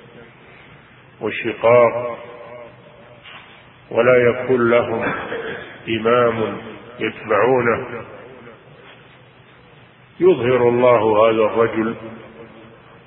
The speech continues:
من بيت الرسول صلى الله عليه وسلم، من ولد الحسن بن علي، اسمه محمد بن عبد الله،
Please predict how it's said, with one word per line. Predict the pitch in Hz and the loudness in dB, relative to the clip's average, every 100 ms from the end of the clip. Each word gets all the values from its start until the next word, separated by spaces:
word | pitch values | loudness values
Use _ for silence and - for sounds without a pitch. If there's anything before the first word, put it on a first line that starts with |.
| - | -10
من | 120 117 | -6 -2
بيت | 117 123 117 | 0 0 -2
الرسول | 110 113 113 135 123 110 | -2 -2 -2 -4 -4 -6
صلى | 110 107 | -8 -6
الله | 104 104 110 101 104 | -4 2 4 4 2
عليه | 104 107 101 | 0 -2 -4
وسلم، | 98 95 90 - 113 107 104 113 107 104 - - - - - - - - - - - - - - - 104 | -6 -8 -8 -8 -4 -2 -4 -6 -16 -18 -20 -20 -20 -20 -20 -20 -20 -20 -20 -20 -20 -20 -20 -20 -16 -10
من | 107 | 0
ولد | 113 120 110 | 2 4 2
الحسن | 113 101 - 120 117 107 | -2 -4 -2 -2 -2 -4
بن | 98 101 | -4 -2
علي، | 95 107 110 110 113 - - - - 107 - - - - - - - - - - - _ - - | 0 0 0 -4 -8 -14 -18 -20 -20 -20 -20 -20 -20 -20 -20 -20 -20 -20 -20 -20 -20 _ -14 -8
اسمه | 120 - 123 113 | -8 -8 -6 -4
محمد | 107 - 117 117 107 104 | -6 -2 -2 -2 -4 -4
بن | 107 107 | -4 -2
عبد | 98 104 104 104 | 0 -2 -4 -8
الله، | 98 104 104 92 107 | -4 0 0 0 -8